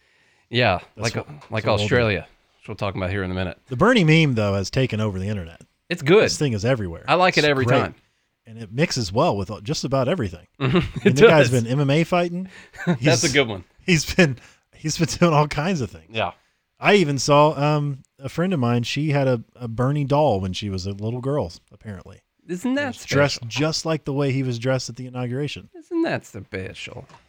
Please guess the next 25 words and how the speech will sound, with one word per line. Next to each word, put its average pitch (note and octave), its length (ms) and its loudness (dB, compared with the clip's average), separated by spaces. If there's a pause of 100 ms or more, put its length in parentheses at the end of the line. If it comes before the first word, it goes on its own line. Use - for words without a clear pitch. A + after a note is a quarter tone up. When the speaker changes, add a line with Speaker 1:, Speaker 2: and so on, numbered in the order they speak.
(140)
Speaker 2:
Isn't G#3 300 -6
that G#3+ 140 -20 (100)
the, B2 80 -20 (380)
you C#3 80 -20
kinda D#3 180 -4
sound D3 160 -4
like B2+ 100 -2
a G#2+ 60 -4
leprechaun. G#2 440 -6 (100)
Speaker 1:
<laughs> - 160 -20
It's - 100 -20
kinda B2 180 0
leprechaun-y. C#3 680 2 (100)
Speaker 2:
<laughs> - 120 -16
Yeah. C#3 300 -4 (320)
Speaker 1:
Okay, G#3 380 6
well G#3 360 8
Speaker 2:
Does - 120 -4
it, - 40 -8
does A2 140 -4
that G#2+ 100 -2
sound G#2+ 200 -4
like G#2 140 -8
a - 20 -12
leprechaun? A#2 440 -2